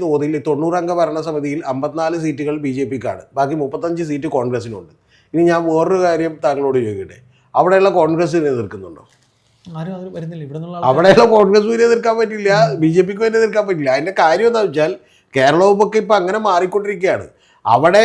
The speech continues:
Speaker 1: ഹിന്ദുക്കൾ എല്ലാവരും കൂടി ഒരുമിച്ച് നിൽക്കണമെന്നും ഇത്തരത്തിലുള്ള കൺവേർഷൻ എതിർക്കണമെന്നും ഒക്കെയുള്ള വലിയ, ആ, ഒരു, ഏഹ്, നരേറ്റീവ് അവിടെ ഉണ്ട്. അതിന് വലിയ പിന്തുണയും നേടിയെടുത്തിട്ടുണ്ട്. അങ്ങനെ ജനങ്ങളുടെ മനസ്സിലേക്ക് ഇത് അടിച്ചു കയറ്റിയതിന് ശേഷം ഒരു സുപ്രഭാതത്തിൽ സ്വിച്ച് ഇട്ടിട്ട് കേരളത്തിലും കൂടി ഞങ്ങൾക്ക് വോട്ട്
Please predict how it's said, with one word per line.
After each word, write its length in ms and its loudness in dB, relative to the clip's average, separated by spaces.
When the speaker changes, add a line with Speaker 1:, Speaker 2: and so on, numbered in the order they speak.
Speaker 1:
ഹിന്ദുക്കൾ 460 2
എല്ലാവരും 360 2
കൂടി 160 4
ഒരുമിച്ച് 340 0
നിൽക്കണമെന്നും 460 -2
ഇത്തരത്തിലുള്ള 420 -2
കൺവേർഷൻ 460 0
എതിർക്കണമെന്നും 560 -4
ഒക്കെയുള്ള 320 -4
വലിയ, 220 2
ആ, 60 0
ഒരു, 140 4
ഏഹ്, 140 -2
നരേറ്റീവ് 420 -2
അവിടെ 160 0
ഉണ്ട്. 120 -2
അതിന് 240 -4
വലിയ 240 2
പിന്തുണയും 500 0
നേടിയെടുത്തിട്ടുണ്ട്. 540 0
അങ്ങനെ 300 4
ജനങ്ങളുടെ 440 4
മനസ്സിലേക്ക് 540 0
ഇത് 100 4
അടിച്ചു 360 0
കയറ്റിയതിന് 540 4
ശേഷം 320 2
ഒരു 140 4
സുപ്രഭാതത്തിൽ 640 4
സ്വിച്ച് 240 0
ഇട്ടിട്ട് 300 -2
കേരളത്തിലും 460 2
കൂടി 120 4
ഞങ്ങൾക്ക് 220 0
വോട്ട് 120 -4